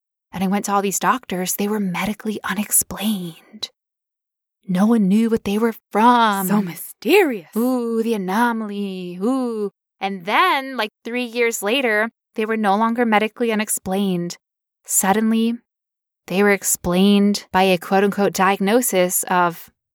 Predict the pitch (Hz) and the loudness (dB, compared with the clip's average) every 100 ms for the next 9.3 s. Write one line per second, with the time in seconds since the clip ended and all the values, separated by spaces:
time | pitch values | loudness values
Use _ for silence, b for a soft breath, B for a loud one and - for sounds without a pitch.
0 | _ - - - 196 226 - 196 208 220 | _ -10 -4 -4 -4 -2 0 2 2 2
1 | 165 - - _ _ _ _ _ - 175 | -2 -12 -20 _ _ _ _ _ 0 2
2 | 202 196 185 185 180 170 - _ - 170 | 4 2 0 -2 -2 -6 -16 _ -10 -4
3 | 196 208 196 185 202 180 156 165 _ _ | 0 0 2 2 0 -2 -10 -14 _ _
4 | _ _ _ 220 220 202 180 247 427 494 | _ _ _ -4 -2 -6 -2 2 4 4
5 | 254 247 311 - _ _ _ - 262 - | 4 0 -6 -12 _ _ _ -4 -4 0
6 | - 262 294 294 294 285 330 330 269 311 | 4 4 4 -2 -2 0 0 4 4 4
7 | - _ _ _ _ _ _ - 233 262 | 0 _ _ _ _ _ _ -10 -8 -2
8 | 254 269 254 277 320 269 202 196 208 277 | 2 2 0 -6 -6 -8 -8 -6 2 6
9 | 269 320 - | 6 4 -2